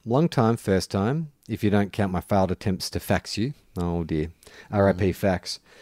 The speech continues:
Speaker 1: "I was very happy to hear you chat about playgrounds. I work in the field of play, and I'm a huge advocate for play of all ages. Have you guys heard about intergenerational play?"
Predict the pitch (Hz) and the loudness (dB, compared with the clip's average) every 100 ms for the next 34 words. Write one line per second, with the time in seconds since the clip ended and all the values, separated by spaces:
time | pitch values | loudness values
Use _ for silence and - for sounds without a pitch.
0 | - - _ _ 127 135 117 131 185 208 | -20 -20 _ _ 0 2 4 8 8 10
1 | 160 143 107 104 - 107 110 107 101 - | 8 6 2 0 -2 -2 0 -2 -4 0
2 | 104 - _ _ _ 98 107 - - 190 | 0 0 _ _ _ 0 0 -2 -2 2
3 | 214 123 80 64 64 - - _ _ _ | 4 2 0 -4 -10 -14 -16 _ _ _
4 | _ _ _ - - 113 107 131 156 - | _ _ _ -16 2 4 8 8 6 2
5 | 131 107 - 175 190 185 - - 95 71 | 0 0 4 8 10 10 4 0 0 -2
6 | 80 _ _ _ _ - 110 104 101 98 | -8 _ _ _ _ -2 2 4 4 4
7 | 151 165 139 117 120 139 - 120 - 101 | 6 8 8 8 6 4 4 -2 -2 0
8 | 92 90 87 _ _ _ 95 78 113 117 | 0 0 -4 _ _ _ -10 0 4 4
9 | 98 95 82 78 73 - - _ _ - | 4 -2 -2 -8 -10 -14 -18 _ _ -20
10 | _ 123 180 226 214 147 120 113 113 117 | _ 2 8 8 8 6 6 6 4 2
11 | 98 90 98 90 85 - 104 101 - 117 | 0 0 2 2 0 0 0 0 2 2
12 | 190 | 0